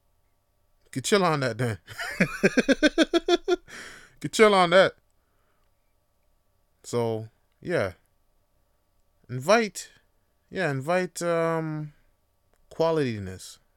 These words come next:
Quali-, qualityness? Qualitativeness.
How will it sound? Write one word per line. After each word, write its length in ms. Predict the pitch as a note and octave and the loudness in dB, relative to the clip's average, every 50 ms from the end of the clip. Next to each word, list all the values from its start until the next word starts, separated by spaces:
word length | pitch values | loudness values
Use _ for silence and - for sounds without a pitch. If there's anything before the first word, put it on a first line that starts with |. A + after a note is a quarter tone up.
| _ | _
Quali-, 380 | - - A#2 B2 C3+ D3+ D#3+ E3 F#3+ _ _ _ _ _ _ _ | -8 -4 -2 -2 -2 -2 -4 -8 -10 _ _ _ _ _ _ _
qualityness? 840 | - - D3+ D#3 E3 E3+ E3 F3 F3 F3 F#3 F#3+ F#3+ - - - - _ _ _ _ _ _ _ _ _ _ _ _ _ _ _ _ _ | -8 -4 -2 -2 -2 -2 -2 -4 -4 -6 -6 -8 -10 -12 -16 -20 -20 _ _ _ _ _ _ _ _ _ _ _ _ _ _ _ _ _
Qualitativeness. 1080 | - - D3+ D3+ C#3 B2+ - - B2+ A#2+ G2+ F2+ D#2+ - F2+ E2 - - - - - | -6 -4 -4 -2 -4 -6 -6 -6 -6 -6 -6 -8 -12 -16 -18 -18 -18 -18 -20 -20 -20